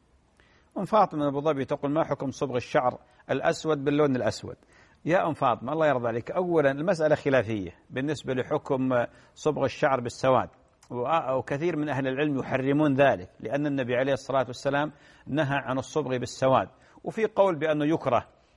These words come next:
لكن عمومًا خروجاً من الخلاف، والحمد لله ما دام الشعر أسود ما في داعي تغميقه وزيادة السواد فيه،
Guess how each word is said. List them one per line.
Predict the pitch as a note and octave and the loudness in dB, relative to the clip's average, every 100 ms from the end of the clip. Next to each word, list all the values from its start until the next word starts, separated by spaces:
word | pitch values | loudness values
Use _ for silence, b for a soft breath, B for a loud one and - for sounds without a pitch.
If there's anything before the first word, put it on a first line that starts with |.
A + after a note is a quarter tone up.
| _ | _
لكن | C#3 F3+ F3 | -2 -2 -2
عمومًا | D3+ E3+ D3 | -4 -2 -2
خروجاً | A#2 E3 F#3 D#3+ | 0 0 2 2
من | D3 | 2
الخلاف، | C3 - A#2+ A2+ G#2 | 0 0 2 2 0
والحمد | C3+ - E3+ D3+ | -4 -4 -2 0
لله | C3+ B2 | 2 2
ما | C#3+ | 2
دام | D3 D3+ | 2 0
الشعر | C#3 D3 C3 C3+ | -2 0 2 2
أسود | B2 B2+ A#2 b b - | 0 -2 -6 b b -6
ما | F3+ F3+ | -2 0
في | D#3 | 0
داعي | C#3+ C3+ F#2 F#2 b b _ | 4 2 2 -8 b b _
تغميقه | D3 C#3+ D3+ D3+ - C3+ C3 | -2 0 0 0 0 0 0
وزيادة | B2+ B2+ B2 C#3+ C3+ B2 | -2 -4 0 2 2 -2
السواد | C3 - C#3 C3+ A#2+ | -8 0 4 4 2
فيه، | - C#3 | -2 -4